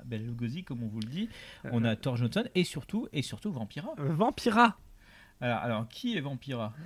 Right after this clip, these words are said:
Speaker 1: Euh.
Speaker 2: Euh, bah, Vampira, c'était un peu, euh, l'Elvira de l'époque, en fait.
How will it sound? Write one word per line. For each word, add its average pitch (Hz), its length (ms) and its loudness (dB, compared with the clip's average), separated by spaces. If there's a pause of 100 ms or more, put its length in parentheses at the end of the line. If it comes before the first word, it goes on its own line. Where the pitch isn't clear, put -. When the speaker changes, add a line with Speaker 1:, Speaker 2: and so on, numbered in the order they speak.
(140)
Speaker 1:
Euh. 131 100 -8 (120)
Speaker 2:
Euh, 131 220 -4
bah, 131 180 4
Vampira, 190 460 4
c'était 139 240 0
un 135 100 8
peu, 196 320 8
euh, 135 100 8
l'Elvira 165 520 4
de 180 80 2
l'époque, 202 340 2
en 131 80 0
fait. 117 260 -2